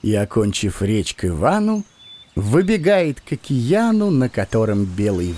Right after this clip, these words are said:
вал одинёшенек гулял. Тут Иван с конька слезает, а конёк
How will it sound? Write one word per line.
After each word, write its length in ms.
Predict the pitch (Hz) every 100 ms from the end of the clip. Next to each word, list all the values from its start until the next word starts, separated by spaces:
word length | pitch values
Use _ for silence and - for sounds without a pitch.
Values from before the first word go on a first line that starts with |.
| 73
вал 360 | 120 160 135 -
одинёшенек 1120 | - 120 107 104 87 90 82 - 80 95 85 -
гулял. 460 | 85 87 78 65 62 - - - - - - - - - - - - - - - -
Тут 240 | - 247 123
Иван 240 | 104 98
с 60 | -
конька 320 | 82 87 78
слезает, 500 | - 78 90 196 226 - - - - - -
а 100 | 254
конёк 460 | 247 240 196 170